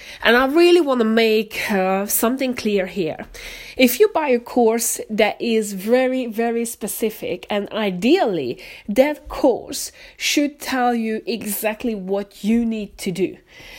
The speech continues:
Uh, but of course, there are different levels of these online courses, and it doesn't matter that we're talking about,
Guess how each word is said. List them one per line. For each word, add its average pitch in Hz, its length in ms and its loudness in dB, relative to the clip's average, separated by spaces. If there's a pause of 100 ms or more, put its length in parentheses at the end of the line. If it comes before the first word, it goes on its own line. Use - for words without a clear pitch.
(300)
Uh, 226 300 0
but 277 240 4
of 330 240 0
course, 427 380 0
there 294 140 0
are 254 140 0
different 226 600 0
levels 214 800 2 (360)
of 220 320 2
these 233 320 0
online 226 400 2
courses, 196 600 2
and 240 120 4
it 277 120 2
doesn't 349 320 2
matter 277 240 0
that 240 160 2
we're 226 100 0
talking 262 400 0
about, 196 460 -2